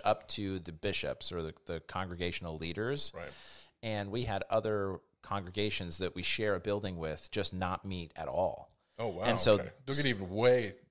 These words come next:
Speaker 2: more seriously, or,
Speaker 1: Yeah.
Speaker 2: or we're worried about it more.
Speaker 1: Yeah, I mean, it depends on, you know, it was like, were they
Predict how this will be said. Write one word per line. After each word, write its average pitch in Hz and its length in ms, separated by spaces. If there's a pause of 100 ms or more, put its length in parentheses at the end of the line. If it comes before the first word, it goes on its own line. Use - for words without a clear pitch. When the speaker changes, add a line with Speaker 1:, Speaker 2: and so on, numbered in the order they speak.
(100)
Speaker 2:
more 82 140
seriously, - 440
or, 113 120
Speaker 1:
Yeah. 110 140 (100)
Speaker 2:
or 110 160 (100)
we're 110 120
worried 104 320
about - 160
it - 80
more. 85 160
Speaker 1:
Yeah, 135 180
I 87 80
mean, 120 140
it 147 80
depends 175 240
on, 127 180
you 151 80
know, 98 140
it - 20
was 101 160
like, 92 220
were 98 80
they 85 180